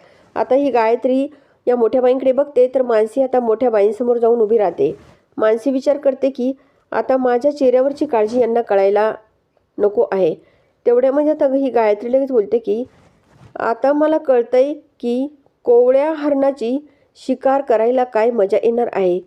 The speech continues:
आता सर्व काही हरलेले चेहरे मला बघायला मिळणार आहे," असं पण इकडे ही गायत्री आपल्या मनाशी बोलते. तेवढ्यामध्ये आता ही मानसी या मोठ्या बाईंना विचारते की, "काय झालं मोठ्या बाई?" तर मोठ्या बाई आता मानसीकडेच बघत राहतात. नंतर इकडे आता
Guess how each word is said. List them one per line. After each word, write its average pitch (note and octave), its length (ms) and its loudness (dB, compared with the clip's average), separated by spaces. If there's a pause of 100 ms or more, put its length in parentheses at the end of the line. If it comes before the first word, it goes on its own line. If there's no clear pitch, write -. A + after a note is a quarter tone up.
(480)
आता A3 200 0
सर्व A#3+ 420 0
काही D4+ 240 0
हरलेले C#4+ 460 2
चेहरे B3+ 300 2
मला A3 320 2 (380)
बघायला A3+ 360 2
मिळणार A3 360 2
आहे," G3 200 2
असं A3 260 0
पण B3 200 0
इकडे B3 200 -2
ही C4 120 2
गायत्री F#3+ 340 0
आपल्या A3+ 200 0
मनाशी G3+ 320 0
बोलते. F3+ 320 0 (420)
तेवढ्यामध्ये B3 420 0
आता C4+ 200 -2 (340)
ही B3 120 -4
मानसी A3+ 420 -2
या B3+ 160 2
मोठ्या B3 260 0
बाईंना B3 240 2
विचारते A#3 380 -2
की, B3+ 120 -8
"काय A3+ 240 0
झालं B3+ 200 -2
मोठ्या G#3+ 280 0
बाई?" F3+ 220 0 (500)
तर A3 80 0
मोठ्या A3+ 260 0
बाई A#3+ 140 2
आता A3+ 200 -2
मानसीकडेच G#3+ 500 0
बघत A#3 220 -2
राहतात. E3+ 300 -2 (640)
नंतर D4 180 -6
इकडे E4 220 2
आता D4 240 0